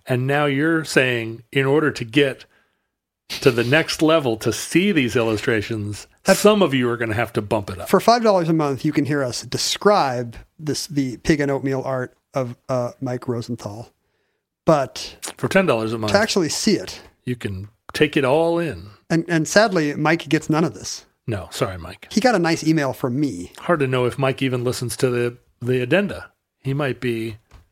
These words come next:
Speaker 1: he might be one of those cranks that writes in and doesn't even wanna hear it.
Speaker 2: He gave me permission to put the things on our image feed and then sent a picture of a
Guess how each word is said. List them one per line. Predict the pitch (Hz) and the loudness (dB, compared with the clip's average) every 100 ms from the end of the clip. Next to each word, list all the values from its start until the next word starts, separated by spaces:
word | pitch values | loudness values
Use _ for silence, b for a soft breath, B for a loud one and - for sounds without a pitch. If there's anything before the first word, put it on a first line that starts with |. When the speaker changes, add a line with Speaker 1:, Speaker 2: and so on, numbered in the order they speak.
| _ _ _ _ _ _ - | _ _ _ _ _ _ -10
Speaker 1:
he | 147 | -4
might | 135 127 | -2 -2
be | |
one | 127 127 | -2 0
of | 123 | 0
those | 123 - | -2 -2
cranks | 139 131 - | -2 -2 -2
that | 120 | 0
writes | 127 120 - | 0 2 2
in | 143 | 0
and | 127 | 2
doesn't | 127 117 123 | 0 0 0
even | 120 117 | -2 -2
wanna | 117 | -4
hear | 107 151 | -2 -4
it. | 107 B - | -4 B -6
Speaker 2:
He | 175 | 2
gave | 185 185 | 4 4
me | 196 | 2
permission | 180 170 170 160 160 160 | 2 2 4 2 2 0
to | 151 | 0
put | - 160 | 0 0
the | 151 | -2
things | 143 156 156 | 0 0 2
on | 143 | 0
our | 139 | 0
image | 156 147 | -2 -2
feed | - 151 | 0 0
and | 139 151 | 2 0
then | 170 | 0
sent | - 160 143 - | 0 0 0 -4
a | 156 | -4
picture | - 165 - 156 143 b b b b - | -2 0 0 0 -2 b b b b -6
of | 139 | -4
a | 139 131 | -2 -4